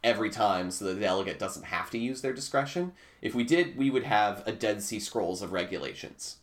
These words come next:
That's just not feasible. So we have to have some amount of discretion, but I think that whenever you can avoid in-, injecting delegate discretion into a decision, just like in the logo case where there was all these different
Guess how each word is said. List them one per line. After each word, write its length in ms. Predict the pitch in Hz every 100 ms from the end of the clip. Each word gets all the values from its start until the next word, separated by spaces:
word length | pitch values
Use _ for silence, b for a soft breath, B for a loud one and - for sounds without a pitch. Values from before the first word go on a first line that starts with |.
| -
That's 240 | 135 135
just 160 | 135 -
not 240 | 101 82
feasible. 540 | - 73 - - - -
So 160 | - 147
we 80 | 135
have 200 | 180 196
to 80 |
have 100 | 147
some 240 | - - 113
amount 240 | 120 123
of 80 | 135
discretion, 560 | 143 - 147 - 180 180
but 100 | 131
I 80 | 120
think 260 | 139 156
that 140 | 156 123
whenever 260 | 123 127 127
you 200 | 107 101
can 720 | - - 117 123 120 117 120 -
avoid 680 | 117 107 104 104 117 120 120 -
in-, 300 | 113 107 104 -
injecting 640 | 113 104 101 107 - 117 113
delegate 400 | 98 95 101 95
discretion 720 | 98 - 98 - 110 113 120 - -
into 680 | 101 101 92 104 95 92
a 80 | 90
decision, 520 | 87 - 101 135 196 B B B
just 160 | 139 156
like 160 | 143
in 80 | 139
the 80 | 107
logo 360 | 95 101 127 127
case 420 | 143 131 175 -
where 160 | 101
there 100 | 92
was 140 | 95 98
all 320 | 92 104 104
these 300 | 113 104 98
different 500 | - 113 110 110 95